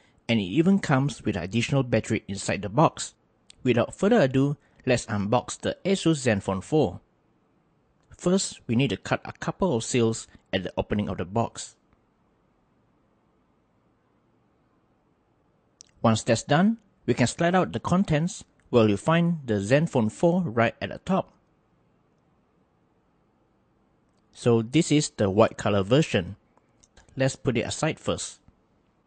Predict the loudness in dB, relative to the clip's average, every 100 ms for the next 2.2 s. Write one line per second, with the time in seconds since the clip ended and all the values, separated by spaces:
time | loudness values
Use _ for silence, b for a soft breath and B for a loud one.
0 | _ _ _ _ _ _ 0 0 0 0
1 | 2 2 0 0 2 2 -2 -4 -4 0
2 | 0